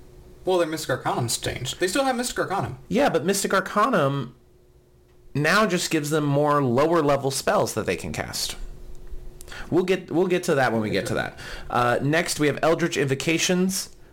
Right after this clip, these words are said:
Speaker 2: They now cap out at nine invocations rather than eight, so you get a little bit more.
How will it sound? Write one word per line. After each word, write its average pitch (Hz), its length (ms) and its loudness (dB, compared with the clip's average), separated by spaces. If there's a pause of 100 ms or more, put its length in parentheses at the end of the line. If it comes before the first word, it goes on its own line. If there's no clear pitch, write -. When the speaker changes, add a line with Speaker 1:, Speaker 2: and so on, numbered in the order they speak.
Speaker 2:
They 123 100 2
now 139 160 4
cap 170 320 0
out 139 140 4
at 104 100 0
nine 139 500 2
invocations 123 600 0
rather 104 220 2
than 104 180 -2
eight, 143 220 0
so - 100 0
you 110 80 0
get 113 120 0
a 110 40 2
little 95 180 0
bit - 120 -4
more. 180 340 2